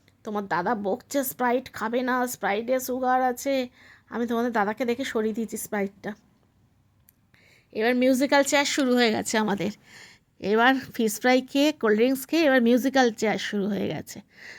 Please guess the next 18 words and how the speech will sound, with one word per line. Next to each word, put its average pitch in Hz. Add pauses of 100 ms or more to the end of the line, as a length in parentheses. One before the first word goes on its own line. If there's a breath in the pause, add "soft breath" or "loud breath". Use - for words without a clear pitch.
(120 loud breath)
সব 240
আমরা 226 (520 soft breath)
যোগদান 214
করে 208
দিয়েছি 202
মিউজিক্যাল 196
চেয়ারে। 196 (1120 soft breath)
দারুণ 214
মজা 214
হচ্ছে, 262
দারুণ 226
মজা। 214 (500 soft breath)
এইসবগুলো 226
হলে 233
পুরো 240
ছোটোবেলাগুলো 220
মনে 220
পড়ে, 220